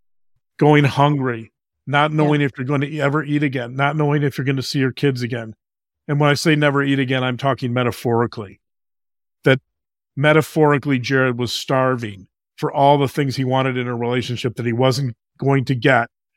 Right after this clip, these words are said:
Speaker 1: from Shauna until he meets Kirsten.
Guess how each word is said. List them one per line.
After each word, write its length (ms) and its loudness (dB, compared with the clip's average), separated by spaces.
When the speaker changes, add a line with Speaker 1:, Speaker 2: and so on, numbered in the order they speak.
Speaker 1:
from 160 -2
Shauna 540 0
until 460 0
he 180 0
meets 720 -2
Kirsten. 500 2